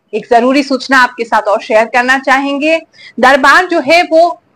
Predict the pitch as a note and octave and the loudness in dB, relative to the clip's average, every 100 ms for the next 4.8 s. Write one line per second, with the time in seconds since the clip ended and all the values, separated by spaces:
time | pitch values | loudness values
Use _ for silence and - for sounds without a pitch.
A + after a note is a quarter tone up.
0 | - B3+ C#4 D#4+ F4 D4 A#3 A3+ B3 A#3 | -4 0 2 2 2 0 -2 -4 -4 -2
1 | C4 B3+ B3 A#3+ B3 A3 A3 A#3 C4+ A3+ | 0 0 -2 -4 -2 0 0 0 -2 -4
2 | G3+ G3 G#3+ G3+ A#3 - C4 B3 C4 B3+ | -6 -6 0 0 0 -2 -2 0 -2 -4
3 | E4 - G#3 G#3 G#3+ A#3 A#3+ A3 G#3+ G#3+ | -6 -4 -4 -4 -6 -8 -4 -2 -2 0
4 | G3+ - C4 C4 B3+ C4 C#4 D4+ | -2 -2 0 2 2 2 2 0